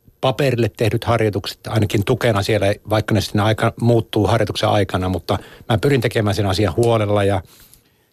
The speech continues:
kyllä mä omasta mielestä pelin valmistavat palaverit tein kyllä hyvin, että, ja taktiikka luoti oli sitten hyvä tai huono, mutta meillä oli aina taktiikka, millä lähdettiin. Oli sitten meillä vastassa huono tai hyvä joukkue, se ero, että oliko Pusto tai Mesto, niin meillä oli aina samanlainen,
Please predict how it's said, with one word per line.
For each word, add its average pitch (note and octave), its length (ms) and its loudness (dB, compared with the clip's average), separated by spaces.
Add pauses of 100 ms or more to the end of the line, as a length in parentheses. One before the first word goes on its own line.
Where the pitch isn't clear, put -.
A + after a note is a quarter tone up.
(220)
kyllä B2 140 2
mä B2+ 100 4
omasta C#3 300 2
mielestä A2 480 0 (440)
pelin B2 340 2
valmistavat G#2 640 0
palaverit G2 480 0 (100)
tein G2 220 0
kyllä F#2+ 240 -2
hyvin, F#2+ 360 0
että, E2+ 320 -4 (460)
ja G2+ 140 0
taktiikka A2 580 -2
luoti A2 320 2
oli G2+ 140 0
sitten G#2+ 200 -2
hyvä A2+ 200 2
tai G2 140 0
huono, G2+ 300 2
mutta F#2 180 -8
meillä G2 220 2
oli G2+ 140 2
aina G#2+ 240 2
taktiikka, - 460 -2
millä F#2 200 -2
lähdettiin. F#2 460 -2 (500)
Oli C3+ 220 2
sitten A#2+ 220 0
meillä G#2 200 4
vastassa G#2 500 0 (720)
huono C3 280 2
tai G#2+ 200 0
hyvä G#2 200 2
joukkue, G2 400 0
se B2 200 2
ero, A#2 200 2
että G#2 200 -4
oliko G#2+ 220 0
Pusto A2+ 300 0
tai G#2 180 0
Mesto, - 580 0
niin G2+ 140 0
meillä G2+ 200 2
oli G2+ 100 4
aina G#2 260 2
samanlainen, F#2+ 600 0